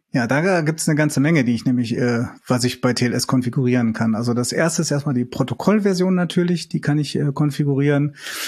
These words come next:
Dann kann ich die Cypher Suite, äh, konfigurieren. Das sind eigentlich eine ganze Menge einzelne Konfigurationen. Das ist, sind so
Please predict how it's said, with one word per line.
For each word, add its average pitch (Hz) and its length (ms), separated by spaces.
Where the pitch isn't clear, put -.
Dann 110 140
kann 139 180
ich 143 80
die 123 180
Cypher 180 460
Suite, 170 420
äh, 151 400
konfigurieren. 160 880
Das 127 180
sind 135 540
eigentlich 151 340
eine 139 300
ganze 160 320
Menge 139 320
einzelne 175 420
Konfigurationen. 156 960
Das 120 240
ist, 127 180
sind 123 380
so 117 260